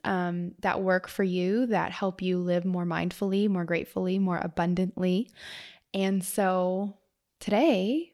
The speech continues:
we're gonna take all that and we're gonna talk about it in terms of this season that we all find ourselves in, or most of us, um, the holiday season. I was talking to a coworker, and that's what kinda inspired this chat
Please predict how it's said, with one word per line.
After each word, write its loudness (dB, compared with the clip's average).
we're 6
gonna 8
take 4
all 6
that 0
and -2
we're 6
gonna 6
talk 0
about 2
it 2
in 2
terms -2
of -2
this 0
season 0
that 2
we -2
all 2
find -2
ourselves -4
in, -2
or -2
most -2
of -2
us, 0
um, 2
the 0
holiday 0
season. -6
I 0
was 2
talking 4
to -6
a -2
coworker, 0
and -2
that's -4
what -6
kinda -6
inspired 0
this -2
chat -2